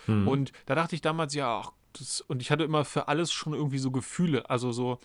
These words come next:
Speaker 2: zu, zu, zu, zu Natur, zur, äh, zu Farben, zu Musik. Ich hatte irgendwie immer so besondere, auch wie es mir geht und so. Und, ähm,
Speaker 1: Mhm.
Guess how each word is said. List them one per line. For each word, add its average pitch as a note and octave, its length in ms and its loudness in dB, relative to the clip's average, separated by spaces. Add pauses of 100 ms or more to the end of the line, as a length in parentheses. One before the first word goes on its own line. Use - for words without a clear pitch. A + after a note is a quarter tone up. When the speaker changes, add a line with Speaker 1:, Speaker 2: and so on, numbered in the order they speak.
(340)
Speaker 2:
zu, A#2+ 420 -2
zu, B2 280 -4
zu, A#2 460 -4
zu A#2+ 320 -8
Natur, B2+ 640 0
zur, A#2+ 500 0 (400)
äh, A#2+ 280 -2
zu - 180 -10
Farben, B2+ 500 0
zu - 160 -10
Musik. A#2+ 360 -2
Ich B2+ 120 0
hatte C#3 120 0
irgendwie D#3+ 220 2
immer D#3 200 4
so C#3+ 160 4
besondere, C3 640 2 (200)
auch B2 140 -2
wie C#3+ 60 4
es C3+ 100 0
mir C#3+ 140 6
geht B2+ 260 4
und A#2 140 0
so. C3+ 240 0 (320)
Und, C3 480 0
ähm, B2+ 420 0
Speaker 1:
Mhm. A2+ 320 4